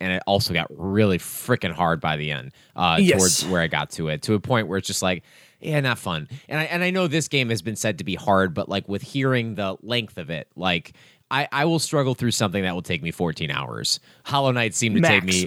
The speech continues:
Speaker 2: right.
Speaker 1: s-, significantly longer to do, uh, to even get, I didn't beat it, obviously, nor will I ever.
Speaker 2: Dude, I have the, I have Hollow Knight on the Switch with all the D L C on it.
Speaker 1: Yeah.
Speaker 2: And so, like,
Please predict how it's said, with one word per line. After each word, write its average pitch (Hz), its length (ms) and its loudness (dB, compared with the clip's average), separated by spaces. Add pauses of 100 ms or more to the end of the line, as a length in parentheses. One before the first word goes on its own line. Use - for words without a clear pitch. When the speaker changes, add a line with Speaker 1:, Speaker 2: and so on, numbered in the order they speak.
Speaker 2:
right. 131 320 0
Speaker 1:
s-, - 320 -6
significantly 123 920 0
longer 98 400 2
to 87 100 0
do, 78 360 -2 (320)
uh, 85 280 2
to 92 140 -6
even 90 260 -2
get, 85 320 -6
I 120 80 0
didn't 107 160 -4
beat 98 180 -4
it, 78 140 -6
obviously, 80 480 -4
nor 85 220 0
will 80 120 0
I 69 100 2
ever. - 240 -8 (480)
Speaker 2:
Dude, 151 220 2
I 147 60 4
have 156 180 2
the, 143 240 2
I 147 60 -2
have 160 120 2
Hollow 185 220 2
Knight 185 300 4
on 156 100 0
the 143 60 -4
Switch 160 400 0
with 147 80 -2
all 147 200 4
the 160 80 4
D 151 140 4
L 147 100 4
C 151 220 0
on 160 180 2
it. 180 200 0 (120)
Speaker 1:
Yeah. 156 120 0
Speaker 2:
And 147 80 2
so, 151 160 2
like, 135 500 0